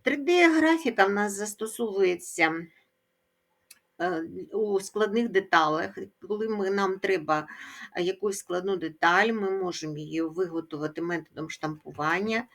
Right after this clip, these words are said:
е, візуального втілення проєктуємих там автомобілів, якщо це деталь треба для літаків.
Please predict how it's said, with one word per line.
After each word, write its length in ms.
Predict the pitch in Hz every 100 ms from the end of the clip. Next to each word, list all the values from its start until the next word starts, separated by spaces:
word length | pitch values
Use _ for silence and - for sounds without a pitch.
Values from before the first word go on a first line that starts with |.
| - - - -
е, 220 | 170 175
візуального 640 | 175 196 220 269 247 170 165
втілення 840 | - - 175 156 156 165 185 233 - -
проєктуємих 880 | 214 220 214 - 220 214 214 208 - -
там 280 | 196 196 196
автомобілів, 880 | 202 202 - 196 185 170 190 196 185
якщо 320 | 185 180 - 190
це 140 | 180
деталь 380 | 170 175 180 180
треба 320 | - 185 175
для 220 | 175 196
літаків. 720 | 202 202 190 185 - 175 165